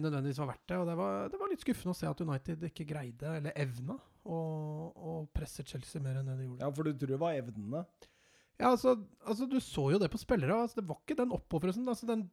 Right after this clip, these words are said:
Speaker 1: desperasjonen, da, som det burde ha vært i United der. Altså, Solskjær prater jo mye om det, at vi må ha, ha den United-gløden, da, med at vi scorer på overtid, og at vi, at vi ikke gir oss før kampen er slutt og sånne ting, og det,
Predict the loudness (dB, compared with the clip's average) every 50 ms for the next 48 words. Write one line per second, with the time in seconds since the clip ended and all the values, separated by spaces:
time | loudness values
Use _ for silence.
0 | -6 -6 -6 -4 -2 0 0 0 0 0 -2 0 0 0 -2 0 0 0 0 0
1 | 0 0 0 2 4 4 6 6 6 4 4 2 2 0 -4 _ -2 0 2 2
2 | 2 2 0 0 -2 -4 -4 -4 -2 0 0 0 0 -2 -2 -4 -6 -2 -2 -2
3 | 0 -2 -2 0 0 -2 0 0 0 0 0 0 0 0 -2 -2 -2 -4 -4 -4
4 | -2 -2 0 0 0 0 0 -2 -4 -6 _ _ -20 -20 -20 -20 -20 _ _ _
5 | _ 0 2 2 4 4 4 2 2 2 2 0 -2 -6 -10 -12 -8 -6 -6 -6
6 | -6 -10 -18 _ _ -6 -6 -6 -4 -4 -6 -4 -2 -2 -2 -4 -4 -2 0 0
7 | 0 0 0 -2 -4 -4 -6 -8 -8 -8 -8 -8 -6 -4 -2 0 0 0 0 -2
8 | -2 -2 -2 -2 -2 -2 -2 -2 -2 -4 -4 -4 -4 -2 -2 -2 -2 -2 -2 -4
9 | -4 -4 -4 -4 -2 -2 -2 -2 -2 -4 -4 -6 -6 -4 -4 -2 -2 0 0 -2
10 | -2 -2 -2 -4 -4 -6 -6 -6 -8 -8 -6 -6 -4 -2 0 0 0 0 0 -2
11 | -2 -2 -2 -4 -4 -4 -4 -4 -2 0 -2 -2 0 0 0 2 2 0 0 -2
12 | -2 0 0 0 -2